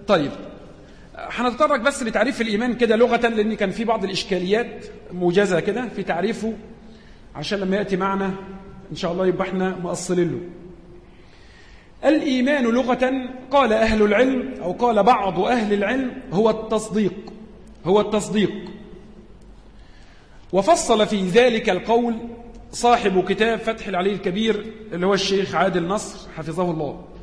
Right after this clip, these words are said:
فقال: "الإيمان لغة له ثلاث معان"، في ثلاث معاني للإيمان، معاني لغوية،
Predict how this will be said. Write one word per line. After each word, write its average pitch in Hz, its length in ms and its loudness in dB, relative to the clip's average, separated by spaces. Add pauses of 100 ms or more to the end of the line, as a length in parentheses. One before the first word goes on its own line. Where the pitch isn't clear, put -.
(460)
فقال: 233 400 2 (260)
"الإيمان 240 680 2
لغة 247 560 2 (1200)
له 226 480 4
ثلاث 240 600 2 (1000)
معان"، 202 640 2 (720)
في 262 140 -4
ثلاث 233 280 4
معاني 220 340 0
للإيمان، 185 520 -2 (200)
معاني 190 200 0
لغوية، 196 520 4